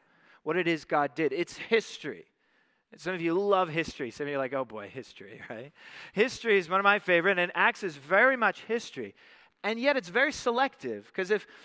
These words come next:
Luke wanted to record every single thing that happened at the beginning of the church, there would not be books to contain it. In fact, John says that at the ben-, end of his gospel. "If I were to compile everything that Jesus did, there would not be enough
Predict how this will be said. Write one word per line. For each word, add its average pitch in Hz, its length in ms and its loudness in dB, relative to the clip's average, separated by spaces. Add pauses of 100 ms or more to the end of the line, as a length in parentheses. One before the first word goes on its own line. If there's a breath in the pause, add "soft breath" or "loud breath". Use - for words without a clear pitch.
(100)
Luke 247 240 -2
wanted 226 260 2
to 185 60 -8
record 185 400 2
every 233 440 2
single 214 320 -4
thing 175 480 -2
that 135 160 0
happened 151 400 2
at 139 40 -12
the 143 60 -10
beginning 156 320 -4
of 143 60 -6
the 135 80 -2
church, 147 420 -4 (300 loud breath)
there 165 180 2
would 185 160 0
not 180 260 2
be 180 120 0
books 160 360 -4
to 202 80 -6
contain 196 440 -4
it. 131 40 -4
In 120 100 -10
fact, 151 280 -2
John 165 400 -4
says 165 360 -2
that 175 240 0
at 160 80 -12
the 175 80 -10
ben-, 180 240 -4
end 185 180 -8
of 180 80 -6
his 190 240 -6
gospel. 104 480 -12 (220 loud breath)
"If 135 180 -4
I 175 120 2
were 185 120 0
to 175 80 -4
compile 160 560 2
everything 180 560 -2
that 139 140 -4
Jesus 143 500 -8
did, 120 340 -6 (240 loud breath)
there 156 140 -2
would 165 160 -4
not 170 200 0
be 165 120 -4
enough 151 240 -2